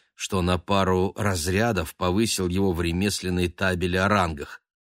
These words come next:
«Я прям залюбовался домом! Наверное, самый большой в округе!» «А как же!» «Оно уж, конечно», —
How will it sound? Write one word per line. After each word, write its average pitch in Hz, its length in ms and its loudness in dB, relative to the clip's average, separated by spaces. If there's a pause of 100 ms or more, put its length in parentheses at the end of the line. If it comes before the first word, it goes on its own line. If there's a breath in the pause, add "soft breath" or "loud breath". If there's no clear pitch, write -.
(500)
«Я 156 280 4
прям 170 320 4
залюбовался 160 1040 6
домом! 120 580 4 (560)
Наверное, 175 540 6
самый 180 380 6
большой 175 500 6
в 196 40 8
округе!» 165 560 4 (720)
«А 101 220 4
как 143 380 4
же!» - 200 -6 (360)
«Оно 101 380 4
уж, 190 160 4
конечно», — 123 760 2